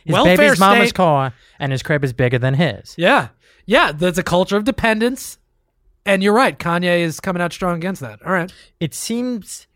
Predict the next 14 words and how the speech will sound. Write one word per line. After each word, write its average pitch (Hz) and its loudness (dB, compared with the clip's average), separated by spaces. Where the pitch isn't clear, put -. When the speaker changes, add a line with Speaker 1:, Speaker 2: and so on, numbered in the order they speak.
Speaker 1:
we're 156 0
living 170 -2
the 151 -2
American 139 0
dream, 113 -4
but 120 -6
the 127 -12
people 165 -6
highest 151 -6
up 120 -4
got 101 -6
the 120 -2
lowest 117 -2
self-esteem. 98 -8